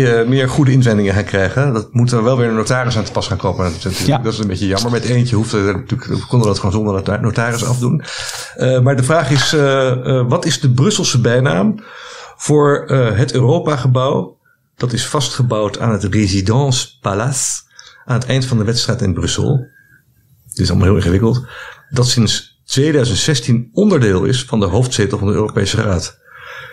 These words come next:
Speaker 1: Er is dus een modern gebouw, kort gezegd, is er ge-, vastgeplakt aan een oud gebouw. En dat, eh, is prominent aanwezig daar, eh, aan het, aan de kop van de Wetstraat, bij het Schumannplein. Het is een vierkant gebouw, eh,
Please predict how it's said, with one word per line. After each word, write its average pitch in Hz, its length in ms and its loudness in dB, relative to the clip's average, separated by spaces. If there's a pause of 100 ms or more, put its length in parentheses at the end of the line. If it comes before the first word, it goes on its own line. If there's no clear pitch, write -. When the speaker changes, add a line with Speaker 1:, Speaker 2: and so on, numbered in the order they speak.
(500)
Speaker 1:
Er 104 120 -2
is 107 100 0
dus 113 120 0
een 107 100 0
modern 117 380 2
gebouw, 117 560 -2
kort 123 180 0
gezegd, 123 360 -2
is 123 120 -2
er 92 160 -2
ge-, - 160 -10
vastgeplakt - 600 -2
aan 107 60 0
een 92 140 0
oud 127 160 2
gebouw. 117 520 -2 (460)
En 104 100 0
dat, 92 280 -2
eh, 90 260 -2
is - 140 -6
prominent 110 460 2
aanwezig 95 360 0
daar, 87 520 -6 (200)
eh, 85 320 0
aan 110 240 0
het, 92 260 -2
aan 107 100 -2
de 95 100 -2
kop 127 220 0
van 107 120 -2
de 92 60 2
Wetstraat, 127 640 0
bij 107 120 0
het 98 120 -2
Schumannplein. 127 800 0 (1200)
Het 123 200 2
is 127 100 2
een 110 260 2 (380)
vierkant 139 500 0
gebouw, 110 560 0
eh, 98 480 0